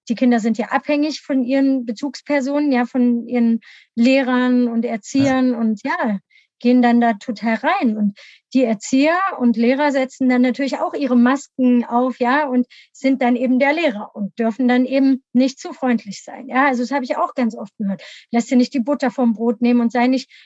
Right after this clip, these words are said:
Speaker 1: sei nicht immer zu nett und sprich nicht so viel mit den Eltern und schick die Eltern mal raus" und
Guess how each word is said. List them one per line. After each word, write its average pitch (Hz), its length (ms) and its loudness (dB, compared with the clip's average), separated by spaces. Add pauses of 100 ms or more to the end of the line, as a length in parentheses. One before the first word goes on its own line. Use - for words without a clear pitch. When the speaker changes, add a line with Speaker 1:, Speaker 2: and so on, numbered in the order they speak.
Speaker 1:
sei 262 200 0
nicht 277 140 4
immer 254 200 2
zu 311 260 -4
nett 247 360 2
und 247 260 -2
sprich 302 320 -8
nicht 302 160 -2
so 247 80 -8
viel 269 140 0
mit 269 140 0
den 269 120 -2
Eltern 262 540 0
und 240 120 0
schick - 200 -10
die 269 100 -4
Eltern 262 360 -2
mal 247 100 2
raus" 214 520 -4
und 233 260 0